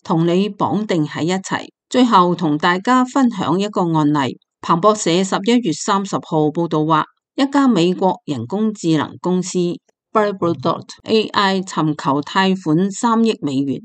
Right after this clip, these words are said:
為嘅係畀中資客戶買輝達晶片喺日本使用。呢啲晶片將用於東京一個資料中心，最終使用者客戶係中資企業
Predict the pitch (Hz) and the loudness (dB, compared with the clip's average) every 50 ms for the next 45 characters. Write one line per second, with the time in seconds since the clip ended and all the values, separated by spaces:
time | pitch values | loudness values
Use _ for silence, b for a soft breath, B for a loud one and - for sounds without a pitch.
0 | - _ _ _ _ _ - 202 202 208 196 220 220 220 214 214 170 165 165 160 | -14 _ _ _ _ _ 0 0 0 2 4 2 2 2 2 2 2 2 2 0
1 | 151 - 156 165 196 220 220 226 - 285 277 269 262 - 269 240 - - 196 160 | 0 0 0 2 2 2 0 2 4 4 6 6 4 4 2 2 2 2 2 0
2 | - - 143 165 160 160 156 151 156 143 123 135 156 175 175 - _ _ _ _ | 0 0 -2 -2 -2 0 0 0 0 0 0 0 0 -2 -4 -6 _ _ _ _
3 | _ _ _ _ - 285 294 277 254 - 147 - - 220 226 220 220 214 - 139 | _ _ _ _ 2 2 4 4 4 2 2 0 0 0 0 0 -2 -2 -2 0
4 | 139 156 180 190 190 - - 165 143 175 196 208 208 - - - 254 170 147 - | 2 2 2 0 -2 -2 -2 -2 0 0 0 -2 -4 -8 -4 -2 0 0 0 -2
5 | - 143 165 180 - - - 127 147 170 139 123 131 - _ _ _ _ - 285 | -2 -2 -2 0 -2 -4 -4 -2 0 0 0 -2 -4 -8 _ _ _ _ 2 4
6 | 311 285 294 285 277 277 277 269 269 269 269 - - 156 165 190 208 208 - 254 | 4 6 6 6 4 4 4 4 4 4 2 2 2 4 4 2 0 0 0 0
7 | 247 240 240 220 196 185 160 147 151 156 165 180 190 190 190 - - _ _ _ | 2 2 2 2 2 2 2 4 2 2 2 2 2 2 0 -2 -4 _ _ _
8 | _ - 254 247 247 233 240 233 233 226 226 226 220 214 175 - - - 226 220 | _ 0 2 2 2 2 4 4 4 4 2 2 0 0 -2 -2 -2 -2 -2 0
9 | 175 160 131 151 165 - 190 202 202 196 - 214 190 196 - - _ _ _ - | 0 0 0 -2 -4 -4 -4 -6 -4 -4 -2 -2 -2 -2 -4 -6 _ _ _ 2
10 | 240 240 226 233 269 277 269 254 254 - - 156 196 208 196 160 147 135 - 135 | 2 2 4 4 4 6 6 4 4 0 0 2 2 2 2 2 2 0 0 -2
11 | 131 156 180 - - 175 139 - 156 147 151 165 160 - _ _ _ - - 185 | -2 -2 -4 -2 0 0 0 0 0 -2 -2 -2 -4 -6 _ _ _ -4 0 2
12 | 185 185 185 190 - 277 277 269 262 262 - 311 262 240 202 160 - - 156 139 | 2 2 0 0 2 4 6 6 4 4 4 2 4 4 2 0 -2 -4 -2 0
13 | 165 175 170 | 0 0 -2